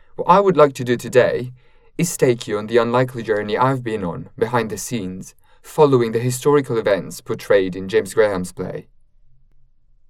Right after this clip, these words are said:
This story could begin with the nineteen sixty-eight Democratic and Republican conventions in the U S.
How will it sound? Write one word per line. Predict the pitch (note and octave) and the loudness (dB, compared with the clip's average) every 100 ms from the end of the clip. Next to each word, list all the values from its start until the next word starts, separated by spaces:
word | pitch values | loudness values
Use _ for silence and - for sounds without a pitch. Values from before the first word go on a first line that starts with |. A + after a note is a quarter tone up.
| _ _ | _ _
This | C3 B2+ | -2 -2
story | - A2 G2 F#2+ - - | 2 4 4 2 -2 -12
could | - B2+ | -8 0
begin | B2+ B2 A2 G2 G2 | 2 2 0 -2 -2
with | G#2+ | 0
the | A#2 | 2
nineteen | B2+ C#3 C3 C3 | 2 2 0 -2
sixty-eight | B2+ A#2+ - A#2 G2+ F#2+ - | -2 -6 -4 0 0 0 -2
Democratic | A#2 A#2 - A2+ - F#2+ G2+ | -2 -2 -2 -4 -6 -12 -10
and | G#2 | -12
Republican | F#2+ A#2 G#2+ G2+ F#2 | -4 -4 -4 -8 -10
conventions | G2+ G2 F#2+ F#2 - F2+ | -4 -4 -4 -8 -12 -10
in | G2 | -6
the | G2 | -2
U | G2 | 0
S. | F#2 F2 - | -2 -4 -14